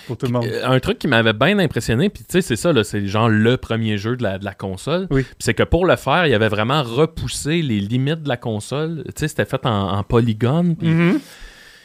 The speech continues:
Speaker 2: puis il voulait faire un jeu plus beau que ce que la console permettait. Puis c'est pour ça que dans les maps, souvent, tu vas avoir une console, euh, une console, une colonne, mettons, devant toi qui cache genre la moitié de la map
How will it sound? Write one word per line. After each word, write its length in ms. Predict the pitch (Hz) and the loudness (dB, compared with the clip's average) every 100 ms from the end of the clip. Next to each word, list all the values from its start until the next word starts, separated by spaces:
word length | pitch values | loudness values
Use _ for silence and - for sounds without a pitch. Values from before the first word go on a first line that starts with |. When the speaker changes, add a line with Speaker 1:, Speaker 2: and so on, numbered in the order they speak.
| - _ _ | -20 _ _
Speaker 2:
puis 80 | 123 | -2
il 40 | |
voulait 160 | 120 117 | 0 0
faire 220 | 156 180 | 2 2
un 120 | 147 | 2
jeu 160 | 110 156 | 2 0
plus 320 | 165 160 175 | 0 0 0
beau 240 | 147 190 202 | 2 0 0
que 120 | 151 | -4
ce 80 | - | -2
que 80 | |
la 160 | 123 113 | 0 0
console 380 | - 113 143 135 | 0 -2 0 0
permettait. 480 | 127 107 101 147 170 | 0 0 -2 -2 -4
Puis 80 | |
c'est 80 | - | -6
pour 140 | 110 - | -8 -2
ça 100 | 165 | -2
que 60 | |
dans 160 | 151 113 | 2 2
les 140 | 107 | 2
maps, 180 | 104 139 | 2 0
souvent, 260 | - 113 143 | -2 -4 -2
tu 80 | 117 | 0
vas 60 | |
avoir 140 | 101 113 | 0 0
une 100 | 117 | 0
console, 560 | 135 131 - 131 131 | 2 2 2 0 2
euh, 200 | 113 104 | 2 0
une 160 | 98 98 | -2 -6
console, 320 | 95 87 73 - | -8 -8 -6 -2
une 160 | 113 | -2
colonne, 440 | - 147 147 165 180 | 0 0 2 2 2
mettons, 320 | 131 156 160 | 2 2 2
devant 320 | 120 117 110 | 2 2 0
toi 200 | 127 151 | 0 -4
qui 140 | - | -4
cache 380 | - 135 139 - | -2 -2 -2 -2
genre 340 | 117 110 127 135 | -2 0 2 2
la 140 | 117 | 2
moitié 380 | 110 110 - 131 | 0 -6 -6 -4
de 40 | |
la 120 | 123 104 | -2 -2
map 260 | 110 147 | -2 -4